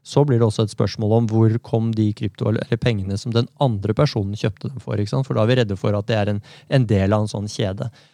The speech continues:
Så, så det er klart, kjøper du en, en, en bitcoin og selger den på et senere tidspunkt, så er det som å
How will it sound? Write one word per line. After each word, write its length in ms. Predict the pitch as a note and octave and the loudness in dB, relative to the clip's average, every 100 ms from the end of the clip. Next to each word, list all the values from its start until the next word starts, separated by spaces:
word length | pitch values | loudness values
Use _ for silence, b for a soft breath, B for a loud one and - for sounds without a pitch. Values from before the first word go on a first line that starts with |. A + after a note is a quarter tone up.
| - | -8
Så, 160 | - B2+ B2+ B2 B2 - | 0 4 4 4 2 -2
så 160 | - C3 | -4 -2
det 160 | B2 B2 | 4 4
er 220 | B2 B2 | 4 2
klart, 320 | B2 A#2 - | 0 -2 -10
kjøper 400 | - - B2 - | -6 -2 0 2
du 60 | B2 | 2
en, 360 | B2 B2+ A#2+ B2 - | 2 2 0 0 0
en, 120 | B2 | -2
en 220 | - B2 A#2+ | 2 2 2
bitcoin 320 | A2 - A#2 | 0 0 -2
og 80 | A#2+ | -2
selger 240 | - G#2 | 0 0
den 140 | G#2 A2+ | 0 -2
på 80 | |
et 80 | A2+ | -2
senere 240 | A#2 G2+ G2+ | -2 -2 -4
tidspunkt, 380 | G2+ - D#3+ | -6 -4 -4
så 100 | - | -2
er 20 | G#2+ | -4
det 80 | |
som 140 | - | -6
å 80 | A2 | -8